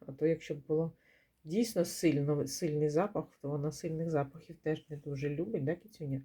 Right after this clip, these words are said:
А це піш-, пішло нормально, навіть ще нюхаєш. Таке, такі цікаві у нас рослинка. Пишіть, кому ще подобаються пеларгонії, особливо такі духмяні.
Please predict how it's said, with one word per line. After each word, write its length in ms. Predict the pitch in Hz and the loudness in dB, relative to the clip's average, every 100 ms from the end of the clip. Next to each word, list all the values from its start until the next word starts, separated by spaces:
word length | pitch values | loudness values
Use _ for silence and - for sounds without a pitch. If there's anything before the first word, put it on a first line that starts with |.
| - | -10
А 40 | - | -14
це 60 | 180 | -14
піш-, 280 | - - - | -14 -20 -14
пішло 360 | 202 - 202 | -12 -4 -2
нормально, 460 | 226 175 175 214 190 | -2 -2 -2 0 0
навіть 240 | 165 165 | 2 0
ще 200 | - - | -4 -12
нюхаєш. 560 | 160 202 247 214 - - _ _ _ _ _ _ _ _ _ _ 160 147 | -10 -4 0 0 -2 -18 _ _ _ _ _ _ _ _ _ _ -16 -10
Таке, 400 | 135 - - 135 - _ _ _ | -10 -8 -8 -8 -10 _ _ _
такі 380 | - 151 - 160 | -12 -12 -6 -6
цікаві 540 | - - - 143 143 147 | -6 -12 -6 -4 -2 -4
у 140 | 151 | -6
нас 340 | 156 - - _ _ - _ - | -12 -16 -20 _ _ -20 _ 0
рослинка. 640 | 170 170 - 180 254 269 | 2 2 0 4 4 2
Пишіть, 420 | 196 180 - 185 - | -2 -4 -6 -8 -6
кому 280 | 170 170 | -6 -4
ще 220 | 175 - 165 | -2 0 2
подобаються 840 | 160 151 156 156 156 - 165 156 _ _ _ _ | 2 2 4 4 2 -2 -8 -8 _ _ _ _
пеларгонії, 960 | 170 165 165 170 180 208 226 208 208 220 _ _ - | 2 4 4 0 -2 0 0 -2 -4 -8 _ _ -16
особливо 560 | - 170 156 165 156 | -10 -6 0 2 2
такі 240 | 151 - 147 | -4 -6 -6
духмяні. 680 | 156 - 170 185 226 226 | -6 -4 -2 0 -2 -4